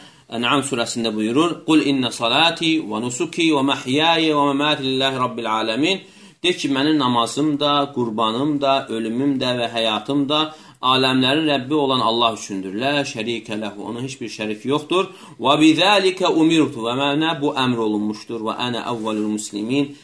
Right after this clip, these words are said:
və mən də müsəlmanların ilkiyəm. "Fə in hasalat minhu ğaflə və vəsvəsə ləhu şeytan bi ma'si", əgər insana qəflət üz verərsə,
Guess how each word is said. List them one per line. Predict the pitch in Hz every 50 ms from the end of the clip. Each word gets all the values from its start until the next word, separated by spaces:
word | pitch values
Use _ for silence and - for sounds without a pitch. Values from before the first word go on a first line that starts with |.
| - _ -
və | - 110
mən | 110 135 156 160
də | 143 127 113
müsəlmanların | - - - 113 101 104 104 104 101 101 104 104 110 -
ilkiyəm. | 98 101 - - - 101 90 92 - _ _ - - - - -
"Fə | - 143 147
in | 160 165
hasalat | - 233 247 247 - 226 208 190
minhu | 196 208 214 196 185
ğaflə | 160 175 220 202 185 - 151 123 104 95 - - - _ _ -
və | - 113
vəsvəsə | 156 190 208 - 220 220 220 202 190 214 208
ləhu | 208 202 202 208
şeytan | 202 - - 196 196 185 - 202 202
bi | 190 185
ma'si", | 185 185 175 160 151 - -
əgər | - 151 160 180 170
insana | 160 160 156 - 160 165 180
qəflət | - 165 151 - 180 196 190 190
üz | 202 147 147
verərsə, | 160 160 156 151 131 120 - 101